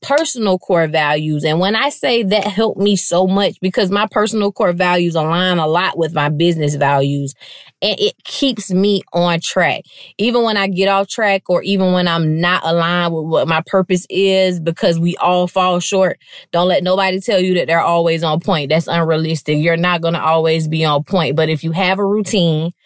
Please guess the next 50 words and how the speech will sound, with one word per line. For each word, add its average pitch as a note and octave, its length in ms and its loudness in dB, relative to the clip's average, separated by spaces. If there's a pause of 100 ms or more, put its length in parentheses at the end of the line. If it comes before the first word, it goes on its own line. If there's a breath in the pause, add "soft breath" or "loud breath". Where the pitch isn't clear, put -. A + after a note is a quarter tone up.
(280 loud breath)
if E3 180 -6
you G3+ 80 0
have F#3+ 180 0
rituals F#3 440 0
that F3 260 0
you F#3 160 2
run E3+ 240 0
by, D#3+ 240 0
if D#3+ 140 -4
you F3 80 0
have F#3+ 360 0
these G3 220 2
personal F#3+ 480 0
core F#3 260 0
values, E3 720 -2 (300 loud breath)
even A#3 300 0
when A3+ 120 2
you A3 120 0
get G3 220 0
off F3 260 0
track, G#3 400 -2 (260 soft breath)
you'll F#3+ 160 2
always G3 440 0
be F#3+ 200 0
able F#3 180 0
to F#3 140 -6
go F3 180 2
and F3+ 140 2
revisit F3 480 0
what E3 260 0
you F3 160 4
know E3+ 360 2
is F#3 100 0
important F#3 640 0
and E3 100 -4
be E3 140 2
able D#3+ 160 -2
to - 120 -4
get D3+ 240 -2
back D#3 220 0
on D3+ 140 -2
track. D#3 340 -2
So D#3+ 140 -2
that's A3 260 -2
why A#3+ 140 -2
I A3 100 0
wanted G3 320 -2
to E3+ 60 -2
make F3 260 0
sure E3+ 280 0